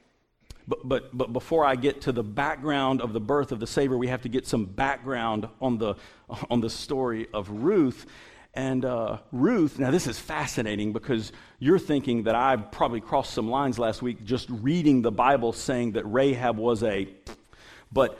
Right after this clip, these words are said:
what's fascinating is in the Old Testament, the label attached to Ruth is worse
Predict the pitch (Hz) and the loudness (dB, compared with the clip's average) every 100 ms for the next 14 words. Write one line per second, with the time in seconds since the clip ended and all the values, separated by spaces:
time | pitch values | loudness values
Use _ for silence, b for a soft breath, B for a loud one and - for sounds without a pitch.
0 | - 123 - - - 202 - 165 143 131 | -4 -4 -4 -8 -2 0 2 2 4 2
1 | 123 123 123 - 196 247 - 123 - 104 | 4 2 0 -2 0 0 -2 -4 -2 -4
2 | 101 107 B B 120 143 143 156 196 240 | -4 -8 B B 4 6 8 8 6 4
3 | 196 175 135 139 - 202 185 - - - | 2 2 0 -2 -4 -4 -4 -6 -8 -2
4 | 156 135 175 285 240 202 - - _ - | -2 0 0 2 2 0 -8 -20 _ -6
5 | 208 170 160 160 233 269 294 220 226 - | -4 -4 -8 -4 2 4 4 2 2 -4
6 | - | -10